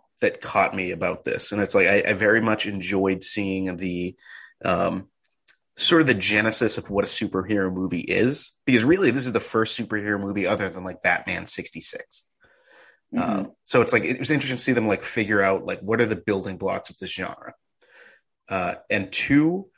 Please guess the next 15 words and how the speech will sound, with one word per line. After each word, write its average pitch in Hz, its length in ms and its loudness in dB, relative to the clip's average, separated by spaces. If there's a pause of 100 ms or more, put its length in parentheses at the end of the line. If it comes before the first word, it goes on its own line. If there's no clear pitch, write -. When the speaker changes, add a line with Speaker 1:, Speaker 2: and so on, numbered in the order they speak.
(500)
Speaker 1:
this 117 320 0
movie 120 360 0
was 95 300 -6 (160)
very 104 460 2
much 92 380 -2
released 87 320 -4
the 92 80 -6
year - 180 -4
after - 180 -6
Star - 360 -6
Wars. - 220 -10 (920)
Speaker 2:
Yep. 135 240 4 (720)
Speaker 1:
Um, 87 360 -4 (460)
but - 260 6 (100)
listen, 113 420 2